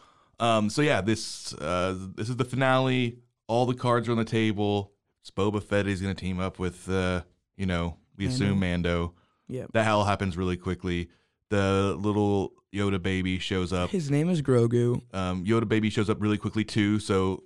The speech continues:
Speaker 1: again, there's not really any suspense about who's gonna show up as far as the main cast.
Speaker 2: Yeah.
Speaker 1: So I will say, um, right off the bat that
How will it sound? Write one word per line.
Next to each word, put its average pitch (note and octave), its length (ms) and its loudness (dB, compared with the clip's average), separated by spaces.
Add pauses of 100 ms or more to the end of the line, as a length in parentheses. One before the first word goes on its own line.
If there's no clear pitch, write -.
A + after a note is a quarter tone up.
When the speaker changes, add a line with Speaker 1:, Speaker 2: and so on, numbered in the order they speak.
(120)
Speaker 1:
again, G#2 240 0
there's G2 160 0
not A2 160 0
really A2+ 160 2
any G#2 140 0
suspense A2 440 -2
about G2 180 0
who's G2+ 180 0
gonna F#2+ 180 0
show F#2+ 340 0
up F#2 300 -2 (960)
as F#2+ 100 -14
far G2 200 0
as F2+ 100 -2
the F#2 100 -6
main F2+ 400 -2
cast. E2+ 520 -4 (280)
Speaker 2:
Yeah. C3 200 -4 (200)
Speaker 1:
So G2+ 300 2
I A#2 100 2
will C3+ 200 4
say, A#2+ 420 2 (520)
um, F#2+ 440 0 (1000)
right A#2 280 4
off A2+ 140 2
the A2 80 -6
bat G2 400 2 (100)
that F2+ 320 0